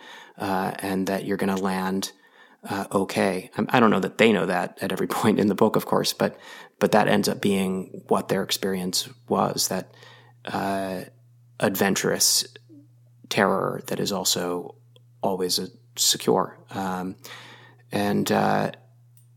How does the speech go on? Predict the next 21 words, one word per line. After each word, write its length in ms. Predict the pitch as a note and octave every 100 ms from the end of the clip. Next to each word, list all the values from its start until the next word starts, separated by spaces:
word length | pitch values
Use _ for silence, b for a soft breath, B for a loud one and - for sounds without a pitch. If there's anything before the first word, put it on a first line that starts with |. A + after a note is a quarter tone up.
| _ -
I 380 | - - -
do 180 | D3 G3
wonder, 280 | E3 E3+ C#3+
though, 520 | A2 A2 G#2+ G#2+ G#2 -
um, 460 | A#2 G#2+ G#2 G#2+
and 420 | G#2+ - - -
this 200 | C3+ C#3+ -
too 140 | B2+
comes 240 | A#2+ A2+
around 160 | A2 G#2+
to, 180 | - G2+
to 180 | - G#2
Katie's 300 | - A2 A2+
initial 200 | C#3 -
question, 280 | A2+ - G#2
though, 100 | G#2
whether 220 | A#2 A#2
the 80 | B2
book 180 | A2+
is 180 | A2 G#2
really 360 | A2 G#2+ G#2